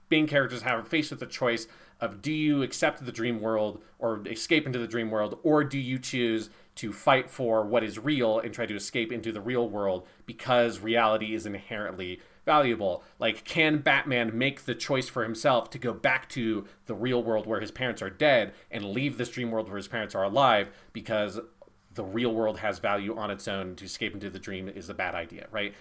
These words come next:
That's the core thing all the stories do to some extent, and this movie does it. And I think when I was about, like, over about halfway through the movie, when it was getting to the point where Enmu is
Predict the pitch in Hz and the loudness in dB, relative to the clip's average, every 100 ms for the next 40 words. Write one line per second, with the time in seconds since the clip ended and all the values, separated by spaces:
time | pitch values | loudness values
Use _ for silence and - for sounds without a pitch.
0 | - - 190 196 170 - 196 180 156 143 | -16 2 2 4 -4 2 2 4 2 2
1 | 135 131 - - - 151 147 - 147 117 | 2 -4 -18 -10 4 4 4 0 0 0
2 | 127 - - 120 117 110 - 139 175 180 | -2 -2 -2 -2 -2 -4 -2 4 4 4
3 | 190 165 139 - 156 123 95 - - - | 0 0 -6 4 4 4 -2 -6 -14 -20
4 | - - - 151 151 185 170 - _ _ | -20 -16 2 4 6 4 2 -2 _ _
5 | - 147 165 165 185 214 185 156 139 135 | -12 0 4 6 6 6 4 8 6 6
6 | - _ _ _ - 151 160 147 147 147 | -6 _ _ _ -4 2 2 6 6 6
7 | 147 139 147 143 123 117 113 104 113 117 | 0 0 0 -2 -2 0 0 -2 -2 -2
8 | 131 170 190 156 - 143 120 120 120 120 | 4 4 2 -4 0 0 0 -2 -2 0
9 | 113 107 98 | 0 -2 -8